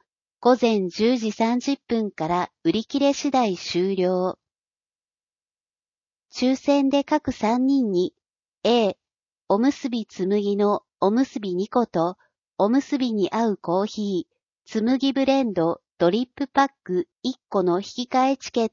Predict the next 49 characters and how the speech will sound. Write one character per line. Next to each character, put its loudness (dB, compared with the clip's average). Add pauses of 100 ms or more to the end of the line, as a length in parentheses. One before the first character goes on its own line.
(120)
ト。 -2 (880)
B、 -4 (320)
ク -2
リ 2
ア 4
フ 0
ァ 4
イ 2
ル 0
と 0
ク 4
オ 4
カ 2
ー 0
ド 2
五 2
百 0
円 2
分 -2
と、 -2 (360)
枚 2
方 0
家 0
族 0
缶 -2
バ 4
ッ -12
ジ -4
が 0
当 -6
た 0
る。 2 (1500)
問 0
題。 0 (1080)
四 -6
月 0
か 0
ら 2
自 -2
転 2
車 0
で -2
の 0
交 2
通 0
違 -2
反 0
に 0
も、 -2